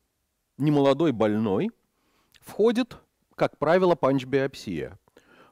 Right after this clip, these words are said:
потому что, э, цитологически вы не можете выявить степень злокачественности опухоли,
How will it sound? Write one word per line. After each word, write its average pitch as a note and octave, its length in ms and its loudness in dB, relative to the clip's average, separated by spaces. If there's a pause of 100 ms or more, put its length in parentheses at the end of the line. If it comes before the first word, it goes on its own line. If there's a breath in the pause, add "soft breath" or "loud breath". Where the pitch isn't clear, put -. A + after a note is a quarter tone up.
(100)
потому D3+ 460 0
что, B2 600 -2 (720)
э, G#2 200 -2
цитологически E3 800 -4
вы A#2 140 -2
не D3 100 -2
можете G2+ 680 -2 (760)
выявить G#2 500 -4
степень A#2 360 -4
злокачественности G#2 880 -4
опухоли, F#3+ 580 -8